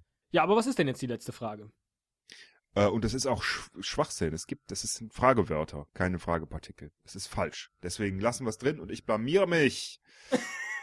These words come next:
Speaker 2: Äh, großartig.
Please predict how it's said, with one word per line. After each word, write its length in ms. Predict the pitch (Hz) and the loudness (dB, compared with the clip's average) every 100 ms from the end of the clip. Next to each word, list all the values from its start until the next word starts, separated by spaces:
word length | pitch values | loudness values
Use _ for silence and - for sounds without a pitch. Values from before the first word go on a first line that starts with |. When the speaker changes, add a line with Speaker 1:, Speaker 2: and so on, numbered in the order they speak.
| - - | -12 -2
Speaker 2:
Äh, 160 | 117 127 - - - - - - 262 240 - - - _ - | 6 8 12 10 10 2 0 0 0 0 -6 -10 -10 _ -8
großartig. 1120 | 117 143 185 127 131 123 117 95 85 - - | 2 6 6 4 4 4 2 0 -2 -10 -20